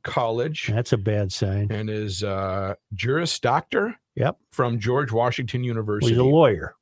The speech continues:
Speaker 1: Elected in twenty eighteen. He's in his third term, married with two kids.
Speaker 2: Yeah.
Speaker 1: Uh,
Speaker 2: Well, there's hope for him.
Speaker 1: Trying to see any other background. Uh, nothing else.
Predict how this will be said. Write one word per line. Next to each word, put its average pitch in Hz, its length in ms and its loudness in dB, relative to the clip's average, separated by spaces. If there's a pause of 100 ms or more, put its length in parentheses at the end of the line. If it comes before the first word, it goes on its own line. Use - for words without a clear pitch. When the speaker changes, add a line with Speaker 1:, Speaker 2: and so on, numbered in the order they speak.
(420)
Speaker 1:
Elected 147 400 0
in 139 80 -2
twenty 147 340 0
eighteen. 180 760 -2 (120)
He's 123 160 -2
in 135 80 0
his 120 180 -2
third 139 420 -2
term, 180 420 -2 (340)
married 139 340 2
with 110 140 -4
two 123 180 -4
kids. 180 580 2
Speaker 2:
Yeah. 123 240 4 (180)
Speaker 1:
Uh, 151 640 -4 (260)
Speaker 2:
Well, 180 180 4
there's 135 180 8
hope 135 240 6
for 120 100 6
him. 156 460 4 (840)
Speaker 1:
Trying 120 140 -4
to 127 60 -6
see 135 100 -8
any 117 140 -6
other 113 100 -6
background. 104 560 -10 (4000)
Uh, 82 680 -20
nothing 104 380 -10
else. - 360 -12